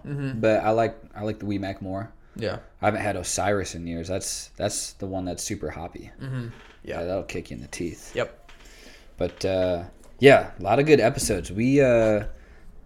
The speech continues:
Speaker 2: the last month, we really cranked it up on interviews.
Speaker 1: Yeah. It's just, it's fun. Like,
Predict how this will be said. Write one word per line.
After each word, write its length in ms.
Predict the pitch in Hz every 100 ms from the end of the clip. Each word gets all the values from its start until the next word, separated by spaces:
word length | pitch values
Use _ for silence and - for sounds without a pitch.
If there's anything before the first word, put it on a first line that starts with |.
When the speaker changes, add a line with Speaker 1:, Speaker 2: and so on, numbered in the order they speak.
| -
Speaker 2:
the 80 | 107
last 400 | 104 104 135 -
month, 320 | 107 113 -
we 140 | 98 117
really 380 | 139 127 107 - - - - - -
cranked 320 | - 120 110
it 80 | 101
up 220 | 113 - - -
on 140 | 98
interviews. 640 | 92 110 101 90 - - - - - -
Speaker 1:
Yeah. 320 | 143 139 110 - - - - - - 151
It's 120 | -
just, 180 | 240 -
it's 160 | 175 175
fun. 360 | 160 165 131
Like, 320 | 113 110 -